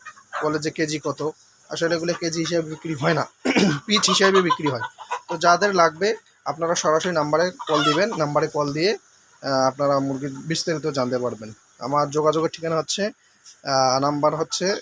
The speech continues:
জিরো ওয়ান সিক্স টু নাইন জিরো ডাবল ফোর ফাইভ এইট টু। এই নাম্বারে কল দিয়ে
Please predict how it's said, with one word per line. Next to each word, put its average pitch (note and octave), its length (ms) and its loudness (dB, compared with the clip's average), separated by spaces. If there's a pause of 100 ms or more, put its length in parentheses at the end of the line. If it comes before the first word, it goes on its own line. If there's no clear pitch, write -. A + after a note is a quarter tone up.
(220)
জিরো D#3 180 -2
ওয়ান D#3 140 4
সিক্স F3+ 360 -2
টু - 200 -6
নাইন D#3 180 -2
জিরো D#3 220 -2 (360)
ডাবল C#3 320 0
ফোর E3+ 220 -2 (240)
ফাইভ C#3 180 -2
এইট C3 160 -6
টু। A#2+ 80 -18 (420)
এই D3 100 -2
নাম্বারে D#3 300 4
কল D3+ 240 0
দিয়ে G3 180 2